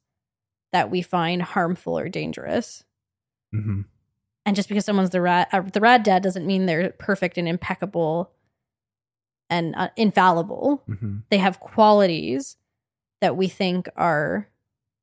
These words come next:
Speaker 1: really valuable.
Speaker 2: Well, and I think the fact that we're pitting them against each other is because I'm looking for a certain thing in a dad, and you're looking for a certain thing in a dad, and we're trying to find the compromise of those dad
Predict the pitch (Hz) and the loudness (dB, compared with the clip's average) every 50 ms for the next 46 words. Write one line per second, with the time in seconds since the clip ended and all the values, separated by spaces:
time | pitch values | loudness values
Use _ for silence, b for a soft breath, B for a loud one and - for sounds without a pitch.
0 | _ _ _ _ _ _ _ _ _ _ _ _ _ _ - 202 202 202 180 180 | _ _ _ _ _ _ _ _ _ _ _ _ _ _ -6 -2 0 2 2 2
1 | 180 175 170 117 110 - 220 - - - - - - _ _ _ _ _ _ _ | 0 0 0 0 0 -2 -6 -10 -12 -14 -14 -14 -14 _ _ _ _ _ _ _
2 | _ _ _ _ _ _ _ _ _ _ - - 113 110 110 110 110 110 - 117 | _ _ _ _ _ _ _ _ _ _ -8 -4 -2 -2 0 -2 -2 -2 -2 -4
3 | 107 - - 113 104 - - 104 101 - - - 101 92 92 101 101 - - - | -6 -4 -4 -6 -6 -2 -2 -2 -2 -2 -4 -6 -6 -4 -4 -6 -6 -8 -4 -2
4 | 147 131 120 110 104 98 98 98 95 95 95 - 104 101 95 - - 87 90 - | 0 0 2 2 2 0 0 0 0 -2 -2 -2 -2 -2 -2 -4 -8 -10 -10 -8
5 | - - 104 98 95 85 85 85 107 - - 95 92 - - 101 - 98 90 - | -4 -4 -4 -2 -2 -4 -6 -6 -8 -10 -10 -10 -8 -8 -8 -6 -6 -6 -8 -8
6 | _ _ - 107 101 107 110 107 104 - 110 95 - 98 92 90 - - 92 - | _ _ -6 -4 -2 0 0 0 -2 -2 -4 -6 -6 -6 -8 -8 -8 -8 -10 -10
7 | - 104 - 92 87 85 82 85 85 - - 69 71 - - _ _ _ _ _ | -10 -12 -14 -12 -12 -12 -12 -12 -12 -14 -16 -16 -18 -20 -20 _ _ _ _ _
8 | 101 101 98 98 107 107 117 117 110 104 - - 90 - - 85 90 - - - | -6 -6 -4 -2 0 2 2 4 2 0 0 -4 -8 -8 -8 -10 -10 -10 -12 -12
9 | 73 82 - - 85 87 90 87 85 - - - 73 73 65 67 69 - _ _ | -10 -10 -12 -10 -10 -10 -10 -10 -10 -12 -14 -14 -16 -16 -18 -18 -20 -20 _ _
10 | _ _ _ _ _ _ _ - 98 95 92 92 90 98 98 95 - - - 92 | _ _ _ _ _ _ _ -10 -8 -8 -6 -8 -6 -6 -6 -8 -6 -6 -6 -6
11 | 87 90 - 98 - - 92 90 87 87 87 - - 110 107 - 90 90 82 92 | -6 -8 -10 -14 -14 -12 -10 -10 -10 -10 -10 -6 -6 -4 -4 -4 -6 -8 -8 -8
12 | - - - 117 - - - _ _ _ _ _ _ _ _ _ _ _ _ _ | -10 -10 -10 -12 -14 -14 -16 _ _ _ _ _ _ _ _ _ _ _ _ _
13 | _ _ _ _ _ 113 110 107 104 107 107 101 95 98 - - 95 92 95 92 | _ _ _ _ _ -2 -2 -2 -2 -2 -2 -4 -4 -4 -4 -4 -4 -2 -4 -6
14 | 90 | -8